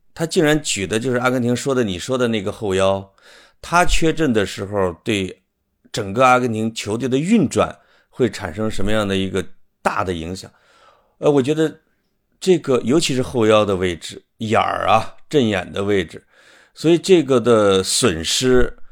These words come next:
可能啊，以前大家还有点低估了，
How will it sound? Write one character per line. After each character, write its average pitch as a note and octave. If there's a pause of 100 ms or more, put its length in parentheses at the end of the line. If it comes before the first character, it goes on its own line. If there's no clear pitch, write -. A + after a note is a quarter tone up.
(400)
可 A#2+
能 A2
啊， G#2+
以 G2+
前 G#2+
大 A#2
家 A2
还 A2
有 A2
点 F2+
低 F#2+
估 E2
了， -